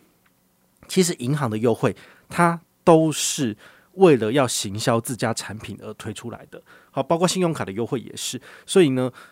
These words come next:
其实大家也可以就是成熟一点哦，<laughs> 就是不要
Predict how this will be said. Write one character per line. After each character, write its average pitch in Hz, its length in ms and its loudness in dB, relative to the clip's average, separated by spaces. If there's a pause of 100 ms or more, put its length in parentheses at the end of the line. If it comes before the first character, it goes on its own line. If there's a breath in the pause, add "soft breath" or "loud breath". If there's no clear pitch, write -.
(180 loud breath)
其 - 120 -6
实 175 80 0
大 165 140 4
家 147 120 0
也 104 180 -2
可 - 260 -8
以 110 140 -4
就 107 140 -10
是 104 280 -6
成 117 280 -6
熟 117 220 0
一 139 60 -4
点 113 160 -4 (100)
哦， 117 60 -4
<laughs> - 20 -6
就 147 100 0
是 147 80 -2
不 127 180 -6
要 131 240 6